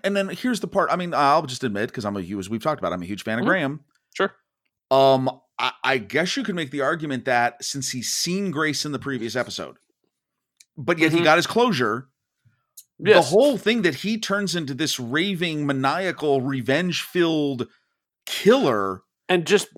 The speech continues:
Speaker 2: and so matter of fact about it.
Speaker 1: Yes. Is, I, I could, I honestly, I couldn't reconcile that.
Speaker 2: Hmm.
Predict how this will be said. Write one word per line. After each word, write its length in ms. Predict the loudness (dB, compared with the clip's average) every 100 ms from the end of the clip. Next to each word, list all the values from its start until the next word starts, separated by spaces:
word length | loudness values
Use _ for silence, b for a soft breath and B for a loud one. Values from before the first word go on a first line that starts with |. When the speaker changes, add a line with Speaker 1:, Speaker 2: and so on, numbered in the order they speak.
| -12
Speaker 2:
and 180 | -8 -6
so 320 | -6 -2 0
matter 320 | 2 4 4
of 80 | 0
fact 340 | 2 0 0
about 280 | -4 -2 -4
it. 80 | -4
Speaker 1:
Yes. 800 | -2 2 4 6 4 2 -2 -2
Is, 400 | 0 2 2 0 -2
I, 320 | -6 -2 -2 0
I 60 | -2
could, 180 | -2 2
I 120 | 4
honestly, 300 | 4 2 2
I 40 | 0
couldn't 200 | 2 2
reconcile 420 | 0 0 -2 -2
that. 180 | -4 -10 _ _ _ _
Speaker 2:
Hmm. 120 | -4